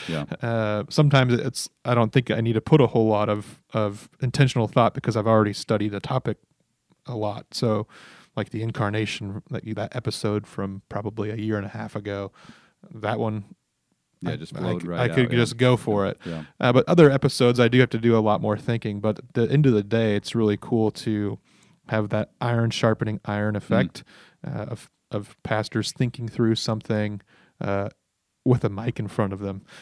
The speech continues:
Speaker 2: <laughs>
Speaker 1: Yeah, uh, well, and I, I, I totally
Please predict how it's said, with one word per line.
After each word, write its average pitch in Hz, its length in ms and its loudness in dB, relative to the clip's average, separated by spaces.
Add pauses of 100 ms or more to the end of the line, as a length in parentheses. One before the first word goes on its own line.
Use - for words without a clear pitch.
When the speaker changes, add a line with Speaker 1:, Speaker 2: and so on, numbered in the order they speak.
(120)
Speaker 2:
<laughs> - 400 2
Speaker 1:
Yeah, 92 360 -2 (120)
uh, 113 60 -6
well, 127 200 -2
and 92 220 -6 (120)
I, 98 100 -10 (100)
I, 95 140 -8 (1200)
I 95 120 -12 (340)
totally 104 580 -8